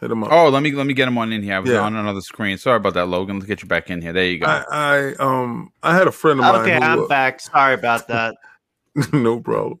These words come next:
Speaker 2: No problem,
Speaker 1: I,
Speaker 2: Logan.
Speaker 1: I have a friend of mine who is a Destiny nut. And he goes, "I don't play third-person games. I don't play it." I said, "Yo, do me a favor. It's in Game Pass. Download the game. Try it out.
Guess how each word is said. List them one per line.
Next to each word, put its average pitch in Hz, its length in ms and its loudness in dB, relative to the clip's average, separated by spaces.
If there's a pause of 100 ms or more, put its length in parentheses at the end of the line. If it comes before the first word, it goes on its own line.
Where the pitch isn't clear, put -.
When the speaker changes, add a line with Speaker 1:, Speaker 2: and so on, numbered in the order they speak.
Speaker 2:
No 127 160 0
problem, 104 340 2
Speaker 1:
I, 82 40 -2
Speaker 2:
Logan. 82 160 -4
Speaker 1:
I 135 60 2
have 143 120 4
a 120 120 2
friend 156 280 2
of 131 60 -2
mine 113 400 0
who 123 340 -4
is 113 160 -2
a 107 60 -4
Destiny 110 560 0
nut. 104 240 -6 (680)
And 113 100 -2
he 147 80 0
goes, 127 260 4
"I 151 120 4
don't 156 220 2
play 143 260 2
third-person 120 1000 0
games. 101 420 -8
I 107 100 -6
don't 110 200 -6
play 107 200 -4
it." 104 120 -6
I 127 80 -2
said, 135 180 -4
"Yo, 127 80 0
do 131 140 -4
me 139 100 -4
a 120 40 -2
favor. 101 380 -12 (160)
It's 104 120 -12
in 113 100 -4
Game 123 260 -2
Pass. 113 320 2
Download 110 440 -2
the 107 40 -10
game. 107 240 -10
Try - 280 -12
it - 100 -12
out. - 160 -16